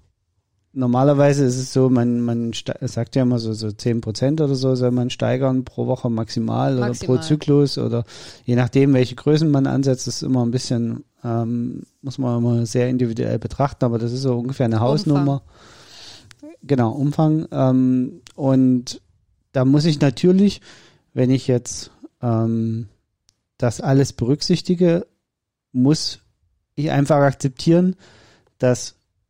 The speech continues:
Speaker 1: wir haben ja gesagt, die Adaption für unseren Körper geht langsamer, ähm, wie das, was wir eigentlich steigern müssen, um möglichst schneller zu werden. Das heißt, man muss langsamer laufen.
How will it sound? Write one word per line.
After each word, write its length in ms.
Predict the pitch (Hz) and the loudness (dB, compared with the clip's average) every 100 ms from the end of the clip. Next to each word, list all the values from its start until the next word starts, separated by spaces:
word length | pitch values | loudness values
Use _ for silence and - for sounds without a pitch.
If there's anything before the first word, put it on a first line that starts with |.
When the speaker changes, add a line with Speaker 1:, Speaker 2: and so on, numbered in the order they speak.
| _ _ _ | _ _ _
Speaker 1:
wir 120 | - 120 | -4 2
haben 120 | 135 | 2
ja 60 | |
gesagt, 400 | 131 123 123 156 _ _ - | 2 2 2 0 _ _ -8
die 140 | 127 | -6
Adaption 760 | - 143 147 - - 147 151 147 | -2 -2 -2 -2 2 4 4 2
für 160 | - | -2
unseren 300 | 123 117 117 | -2 -2 -4
Körper 420 | - 151 165 190 | 0 0 2 0
geht 240 | 196 135 123 | 0 -4 -2
langsamer, 560 | 107 135 185 185 233 247 _ _ _ _ _ _ _ | -2 0 0 0 -2 -6 _ _ _ _ _ _ _
ähm, 480 | 135 127 131 131 127 - | -2 0 2 2 0 -2
wie 100 | 135 | 0
das, 220 | 139 143 | 2 2
was 160 | 143 135 | 0 0
wir 140 | 123 | 0
eigentlich 340 | 131 143 143 | 2 2 2
steigern 500 | - 131 151 127 123 120 - | 2 2 2 2 0 -2 -8
müssen, 480 | 151 131 151 175 185 | 0 2 4 2 0
um 160 | 135 139 | 2 2
möglichst 360 | 131 135 - | 2 -2 -2
schneller 260 | 131 147 170 | 0 2 0
zu 160 | - | -2
werden. 300 | 123 135 180 - - - _ | -2 -2 -2 -8 -20 -20 _
Das 200 | 135 - | -4 0
heißt, 260 | 135 - - _ - | 0 0 -14 _ -4
man 220 | 127 120 | 0 4
muss 260 | 127 156 - | 4 4 2
langsamer 480 | 135 131 143 113 110 | 0 2 0 0 -2
laufen. 340 | 104 107 117 | -4 -6 -12